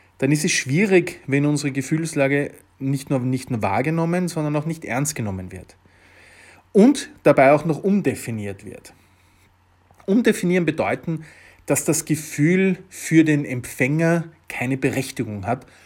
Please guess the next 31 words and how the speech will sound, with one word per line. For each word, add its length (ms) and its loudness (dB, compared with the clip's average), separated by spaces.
und 100 -8
somit 300 -2
abgewertet 600 -8
wird. 220 -20
Das 160 -6
Gespräch 580 0
verlässt 280 4
somit 240 -2
eine 140 0
Ebene 500 0
der 100 4
gleichen 440 -2
Augenhöhe 640 0
und 140 -4
des 100 -6
gegenseitigen 560 -4
Verständnisses. 1040 -6
Der 120 -2
Zuhörer 600 6
wertet 380 2
so 80 -2
ein 100 0
bisschen 280 -4
die 180 -6
Wichtigkeit 800 -2
und 140 -2
die 60 -4
Bedeutung 720 -2
der 140 -4
Aussage 640 -8
ab. 240 -18